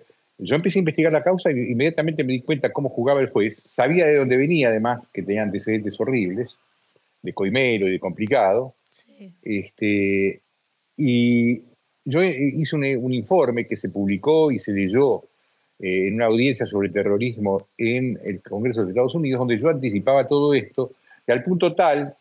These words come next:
Speaker 1: tuvo repercusión que el propio Veraja, que tenía que hablar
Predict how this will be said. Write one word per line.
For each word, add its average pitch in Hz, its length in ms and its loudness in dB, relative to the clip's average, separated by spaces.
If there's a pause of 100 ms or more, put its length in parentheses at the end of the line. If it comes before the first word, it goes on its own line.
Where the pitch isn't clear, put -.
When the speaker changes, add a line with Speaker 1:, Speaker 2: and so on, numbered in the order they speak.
(260)
Speaker 1:
tuvo 135 240 4 (120)
repercusión 131 640 0
que 117 80 -4
el 98 80 -2
propio 127 320 0
Veraja, 131 320 0
que 98 80 -4
tenía 107 400 -2
que 117 80 2
hablar 117 420 2